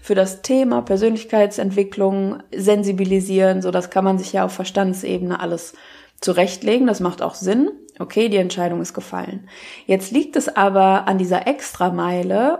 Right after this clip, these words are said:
ob ich die Energie konsequent aufrechterhalten kann, um das auch umzusetzen.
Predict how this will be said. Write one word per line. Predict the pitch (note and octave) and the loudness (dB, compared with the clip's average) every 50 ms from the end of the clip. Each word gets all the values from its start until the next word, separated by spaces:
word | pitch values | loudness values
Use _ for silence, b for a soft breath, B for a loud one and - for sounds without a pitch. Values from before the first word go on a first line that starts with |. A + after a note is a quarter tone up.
| - - | 0 0
ob | G#3 G#3 A3 | 0 2 0
ich | G#3+ - | -2 -6
die | - - - | -6 -6 -4
Energie | G3 F#3+ F#3+ F#3 F#3 G3+ B3+ C#4 C#4 C#4 | -2 0 0 0 0 0 0 -2 -2 0
konsequent | - B3 B3+ B3 B3 B3 B3 - - A3 G#3 G#3 G#3 G3+ - - | 0 2 2 4 2 2 0 -2 -2 0 2 2 2 0 0 2
aufrechterhalten | A#3 D4 D4 - - G3 F#3+ - - F#3+ F#3 F3 F3+ F#3 - G#3 F#3+ | 2 2 2 2 -2 -2 -2 -2 -6 -6 -4 -4 -4 -4 -4 -6 -8
kann, | - G3+ G3 G#3 A#3+ | -6 -4 -4 -4 -2
um | - G3 F#3+ | -2 -2 0
das | F#3 F#3 F#3 | 0 0 0
auch | - - A3 - | 0 -2 -2 0
umzusetzen. | - - - F#3+ G3 - F#3+ E3+ E3 E3+ - - - - - - - | 0 2 2 2 2 0 -4 -6 -6 -6 -6 -8 -12 -12 -12 -12 -14